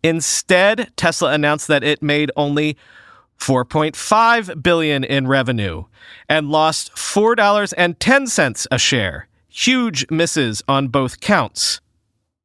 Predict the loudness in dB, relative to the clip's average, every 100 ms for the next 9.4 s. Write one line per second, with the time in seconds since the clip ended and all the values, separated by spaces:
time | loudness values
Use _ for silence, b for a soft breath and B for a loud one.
0 | -6 -4 0 -2 0 -2 -2 0 -2 0
1 | -2 0 -2 -2 -2 0 0 0 0 0
2 | 0 0 -2 -2 -2 0 0 0 0 -2
3 | -2 0 -2 -2 0 0 -2 -4 -4 -2
4 | -4 0 2 2 0 -4 -4 -2 -2 -2
5 | -2 -4 -2 -2 -2 0 0 -2 -4 0
6 | -2 -2 -2 -2 0 0 0 -6 -2 -2
7 | -2 2 2 2 -2 -4 B B B -2
8 | -2 0 -2 -4 -2 -2 -2 -2 0 -2
9 | 0 -4 -4